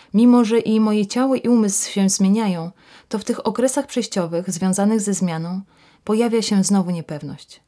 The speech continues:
Mój mózg ponownie robi dwie rzeczy. Przecenia zagrożenie i nie docenia mojej zdolności poradzenia sobie ze zmianą. Tyle razy już przez to przechodziłam. Nasze ciało jest zawsze i będzie w nerwach.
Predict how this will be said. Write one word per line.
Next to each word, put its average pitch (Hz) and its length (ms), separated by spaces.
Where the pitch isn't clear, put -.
Mój 214 160
mózg 240 300
ponownie 214 460
robi 180 220
dwie 202 280
rzeczy. 147 380
Przecenia 214 400
zagrożenie 180 800
i 226 80
nie 226 140
docenia 233 400
mojej 220 240
zdolności 208 520
poradzenia 190 440
sobie 160 260
ze 156 120
zmianą. 143 460
Tyle 214 260
razy 156 280
już 147 120
przez - 200
to 151 100
przechodziłam. 147 600
Nasze 233 220
ciało 277 260
jest 220 240
zawsze 247 380
i 208 100
będzie 180 300
w 175 60
nerwach. 151 540